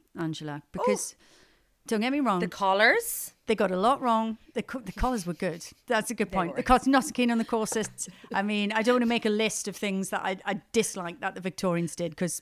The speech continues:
Speaker 1: you know, we haven't got long enough. But, um, one thing that I think, uh, you know, I'd like to say thank you to the Victorians for is the park movement, the parks movement.
Speaker 2: Mm.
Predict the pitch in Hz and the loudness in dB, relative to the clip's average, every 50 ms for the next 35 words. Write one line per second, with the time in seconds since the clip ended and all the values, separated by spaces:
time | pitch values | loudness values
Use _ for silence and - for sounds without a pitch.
0 | - - 202 185 170 180 170 170 180 175 - - - 170 175 160 165 - - - | -8 -6 -4 -4 -4 -2 -2 -2 -2 -4 -4 -4 -4 -4 -2 -4 -6 -8 -12 -20
1 | - - - - - _ - 233 233 220 - - 220 214 214 208 214 - 247 285 | -20 -20 -20 -20 -16 _ 2 4 4 4 4 0 0 0 0 0 -2 -2 0 2
2 | 330 359 349 - - 269 247 240 233 - - 202 185 - - 240 208 185 - - | 2 2 2 0 0 0 2 0 -2 -4 -6 -8 -8 -4 -4 -2 -2 -2 -6 -8
3 | - - - _ - - - _ _ _ _ _ _ - 220 233 - - _ 233 | -16 -20 -20 _ -20 -20 -20 _ _ _ _ _ _ -8 -6 -6 -8 -12 _ -6
4 | 254 254 233 233 196 185 202 208 220 233 240 262 277 262 - - 269 240 - - | -2 -2 0 2 0 0 0 -2 -2 -2 -2 -2 -2 -4 -8 -8 -8 -8 -4 -2
5 | 220 214 208 202 - 214 196 196 180 - - 175 160 170 170 - _ _ _ _ | -2 -2 -2 -4 -4 -6 -6 -6 -8 -8 -8 -10 -10 -10 -10 -14 _ _ _ _
6 | _ - - _ - - - 220 196 190 196 - - 214 202 190 180 170 - - | _ -20 -20 _ -14 -6 -6 -6 -6 -6 -10 -8 -8 -6 -4 -4 -4 -6 -6 -6
7 | - 202 185 170 160 160 - - 180 165 - 202 - - - 214 208 226 - - | -4 -4 -2 -2 -2 -4 -6 -8 -8 -8 -8 -2 4 4 6 6 6 2 2 0
8 | - - - - - 240 240 269 277 269 285 294 277 - - 208 208 240 - - | -6 -20 -20 -12 -4 -2 -2 -2 0 0 -2 -2 -2 -2 -4 -2 -4 -4 -6 -6
9 | - 240 254 262 262 262 269 285 285 _ _ _ _ _ _ _ _ - 208 190 | -8 -6 -6 -6 -6 -4 -4 -4 -6 _ _ _ _ _ _ _ _ -16 -12 -10
10 | 185 185 185 190 190 190 190 196 196 196 196 196 190 190 190 190 190 190 190 185 | -8 -8 -8 -8 -10 -12 -12 -12 -12 -12 -12 -12 -12 -14 -14 -14 -12 -12 -10 -10
11 | 180 165 165 156 | -10 -10 -12 -16